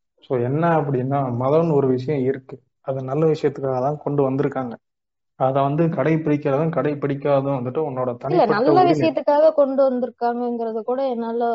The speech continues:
Speaker 2: ஹண்ட்ரட் பர்சன்ட்ல ஏத்துக்க முடியாது. ஏன்னா, ஆஹ், ஒரு எ-, எந்த ஒரு ரிலீஜனோட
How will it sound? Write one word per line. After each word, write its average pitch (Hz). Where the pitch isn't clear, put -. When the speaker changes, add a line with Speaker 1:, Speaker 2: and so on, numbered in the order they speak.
Speaker 2:
ஹண்ட்ரட் 226
பர்சன்ட்ல 233
ஏத்துக்க 202
முடியாது. 190
ஏன்னா, 226
ஆஹ், 156
ஒரு 185
எ-, 170
எந்த 240
ஒரு 262
ரிலீஜனோட 233